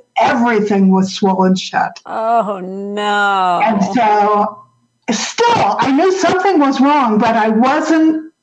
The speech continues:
Speaker 1: connecting the dots that I was on my way to autoimmune disease. And three weeks later, I woke up in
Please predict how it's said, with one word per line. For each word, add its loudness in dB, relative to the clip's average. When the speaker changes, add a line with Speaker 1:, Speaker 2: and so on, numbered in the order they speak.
Speaker 1:
connecting 2
the 2
dots -2
that 2
I 2
was 2
on 2
my 2
way 2
to 2
autoimmune 2
disease. 2
And 0
three 0
weeks 0
later, 0
I 2
woke 0
up -2
in 2